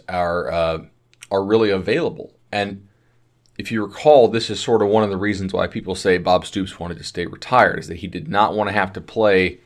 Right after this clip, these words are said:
that Southeastern recruiting game, but yet, uh, it was understood at Oklahoma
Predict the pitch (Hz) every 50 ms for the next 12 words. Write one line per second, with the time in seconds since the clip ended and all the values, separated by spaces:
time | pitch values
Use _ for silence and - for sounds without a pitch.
0 | _ _ _ _ _ _ _ _ _ _ - 110 101 95 - - - 107 101 101
1 | 98 - 104 98 98 - - 98 95 90 - - - - 135 156 117 95 90 85
2 | 85 90 90 95 95 95 - _ - 87 98 104 95 - 98 101 101 101 95 -
3 | - _ _ _ _ _ _ _ _ _ _ _ _ _ _ _ - - - -
4 | - - _ - 113 110 107 101 - 107 113 110 101 104 - - - - 156 156
5 | 127 107 98 92 - 90 92 95 98 98 - 101 95 - - 123 110 95 87 87
6 | 85 -